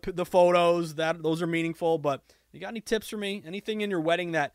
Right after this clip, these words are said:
maybe you wish you didn't do or wish you did do? Uh, I'm open to all of it. I'm open to your,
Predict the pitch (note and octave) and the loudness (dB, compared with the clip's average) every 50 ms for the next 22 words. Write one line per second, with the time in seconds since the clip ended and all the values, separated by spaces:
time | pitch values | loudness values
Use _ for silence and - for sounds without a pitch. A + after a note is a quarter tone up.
0 | _ _ _ _ D3 D#3 E3 D#3+ C#3+ C3+ D3 F3 F#3+ - - D#3 C#3+ D#3+ G3 G#3 | _ _ _ _ -10 -10 -8 -6 -6 -4 -2 -4 -4 -4 -8 -6 -4 -4 -4 -4
1 | A3+ G#3+ F#3+ A#3 B3 A#3 G#3+ F3 D3+ E3 E3+ - - D#3+ D3 C3 D3+ E3 F#3+ F3+ | -4 -4 -2 0 2 4 4 4 2 0 -4 -4 -6 -10 -8 -6 -4 -4 -4 -2
2 | F3 G#3 G#3 G#3+ A3+ G#3+ - _ _ _ _ _ _ _ B2+ C3+ C3 C#3 D3+ E3 | 2 4 4 4 4 2 -4 _ _ _ _ _ _ _ -12 -12 -8 -4 -4 -6
3 | D#3+ - D#3+ C#3+ - C#3+ C#3+ D3 D3 C#3+ C#3+ D3+ C#3+ C#3 B2+ B2 C3+ C3+ - C3+ | -4 -6 -8 -8 -8 -6 -2 0 0 0 0 0 -4 -4 -4 -6 -8 -8 -8 -10
4 | A#2+ - - C3 B2+ A#2 - | -12 -10 -8 -6 -6 -6 -8